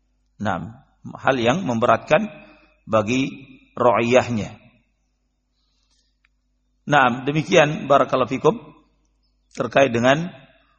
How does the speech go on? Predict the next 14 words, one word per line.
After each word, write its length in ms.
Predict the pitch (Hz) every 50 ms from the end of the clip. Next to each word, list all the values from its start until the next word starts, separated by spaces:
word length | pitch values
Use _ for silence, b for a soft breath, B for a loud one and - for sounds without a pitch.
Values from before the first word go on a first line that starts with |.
| _ _ _ -
hukum, 480 | 120 117 - 135 135 131 131 139 - - _ _ _ _ _ _ _ _ _ _ _
ya, 160 | - 135 135
berpuasa 560 | 117 117 117 - - 117 123 127 - 143 123
bagi 320 | 107 113 110 135 147 - -
musafir. 560 | 143 120 117 - - 123 110 101 - 113 - - - - - _ _ _ _ _ _ _ _ _ _ _ _ _ _ _ _ _ _ _ -
Nah, 400 | 117 135 117 101 95 101 120 - - - _ _ _ _ _ _ _ _ _ _ _ _ _ _ _ _ _ _ _ _ _ _ _ _ _ _ _ _
kemudian 480 | _ 131 143 156 160 180 175 165 160 165 - - - - - - - _ _ _ _ _ _ _ _ _ _ _ _ _ - _ _ _
Sebelum 420 | - - - 131 143 160 165 160
kita 220 | 131 151 139 151 139
melanjutkan 560 | 139 139 139 135 143 151 147 - 143 127 123
pada 240 | 117 123 117 123 113
hadis 320 | 117 131 143 143 131 -
yang 400 | 127 123 120 113 113 113 113 - - 175 _ _ _ _ _ _ _ _ _ _ _ _ _ _
berikutnya, 640 | 107 120 123 127 160 160 - 131 123 120 123 147